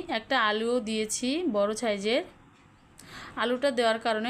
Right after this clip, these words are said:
তরকারির স্বাদটা আরও বেড়ে যাবে। তো আমি পাঁচ থেকে ছয় মিনিটের মতো কচুগুলোকে সুন্দর করে কষিয়ে নিব, মানে সিদ্ধ হওয়ার আগ পর্যন্ত কষিয়ে নেব। তো এখানে এক কাপ পরিমাণে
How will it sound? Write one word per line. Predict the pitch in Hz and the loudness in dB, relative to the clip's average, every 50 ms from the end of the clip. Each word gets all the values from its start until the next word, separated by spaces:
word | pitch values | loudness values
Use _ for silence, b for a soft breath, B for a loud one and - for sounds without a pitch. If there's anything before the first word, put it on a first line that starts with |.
| 262 262 | -2 -2
তরকারির | - 220 208 208 208 214 214 226 247 - | 0 -2 -2 0 0 0 0 0 -4 -2
স্বাদটা | - 233 202 196 - 233 214 | -4 -4 -4 -2 -2 -2 0
আরও | 202 196 214 214 | 0 0 -2 -2
বেড়ে | 196 208 202 202 202 | -2 -2 -2 -2 -2
যাবে। | 196 196 190 185 196 214 254 330 - - - - - - - - - - - - - - - - - - - - - - - - - - - - - - - - - - - - - B B B B B B B B B B B B B B B - - - | 0 -2 -2 0 0 -2 -2 -2 -4 -8 -16 -20 -20 -20 -20 -20 -20 -20 -20 -20 -20 -20 -20 -20 -20 -20 -20 -20 -20 -20 -20 -20 -20 -20 -20 -20 -20 -20 -20 -20 -20 -20 -20 -20 -20 B B B B B B B B B B B B B B B -20 -8 -2
তো | - 277 285 269 254 | 2 4 4 4 4
আমি | 247 254 269 269 | 4 2 0 2
পাঁচ | - 254 247 254 247 - | 2 0 0 0 0 -2
থেকে | 294 277 302 285 | 0 2 2 2
ছয় | - 269 233 226 | 2 2 2 2
মিনিটের | 226 240 240 240 247 233 269 269 254 240 | 0 0 -2 -4 -2 0 0 2 2 2
মতো | 214 202 208 - 226 220 208 233 269 320 320 B B B B B B B - | 0 -2 0 0 2 2 4 2 2 0 -2 B B B B B B B -2
কচুগুলোকে | 247 240 233 240 269 233 233 240 226 226 226 226 269 | 0 0 0 0 -2 -2 0 0 0 -2 0 0 -2
সুন্দর | 269 - - 269 254 254 269 254 | -2 0 0 2 2 2 2 0
করে | 247 240 208 214 247 269 269 | 0 0 2 2 2 0 0
কষিয়ে | 233 220 226 - - 240 240 240 | -2 -2 -2 -2 -2 -2 0 0
নিব, | 233 208 180 170 165 175 170 - - - - - - - - - - - - - - - B B B B B B B | 0 -2 0 -2 -2 -4 -4 -10 -18 -20 -20 -20 -20 -20 -20 -20 -20 -20 -20 -20 -20 -20 B B B B B B B
মানে | - 220 220 240 247 | -6 -2 -2 0 0
সিদ্ধ | - - 254 240 214 214 269 285 277 233 | 0 -2 -2 -4 -2 2 2 2 2 2
হওয়ার | 254 226 226 226 254 285 262 240 202 | 2 2 4 4 2 2 0 -2 -2
আগ | 220 220 - | -4 -4 -4
পর্যন্ত | - 233 214 226 226 226 220 - 262 254 - | -4 -4 -4 -2 -4 -4 -2 -2 -4 -2 -2
কষিয়ে | 220 208 202 - 226 233 226 | -4 -4 -2 -4 -4 -2 -2
নেব। | 226 214 208 190 208 226 262 349 B B B B B B B B - | -2 -4 -2 -2 -2 -2 -2 -2 B B B B B B B B -2
তো | - 254 247 240 | 2 2 2 2
এখানে | 240 269 262 269 277 277 247 226 | 2 2 2 2 2 2 2 0
এক | 220 - | -2 0
কাপ | - 254 254 254 | -2 -2 -2 0
পরিমাণে | 240 220 214 220 220 214 214 220 | -2 0 0 0 0 0 0 0